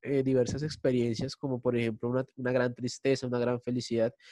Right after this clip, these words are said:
y se va narrando a medida que va avanzando de que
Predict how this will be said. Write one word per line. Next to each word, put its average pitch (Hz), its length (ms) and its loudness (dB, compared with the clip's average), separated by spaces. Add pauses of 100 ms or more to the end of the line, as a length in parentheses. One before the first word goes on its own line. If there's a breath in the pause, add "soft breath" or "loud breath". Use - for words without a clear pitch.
(440 loud breath)
y 147 160 2
se 143 160 0
va 131 140 4
narrando 139 720 6
a 135 100 2
medida 120 320 4
que - 140 0
va 123 60 6
avanzando 131 500 2
de 147 140 0
que 123 300 -2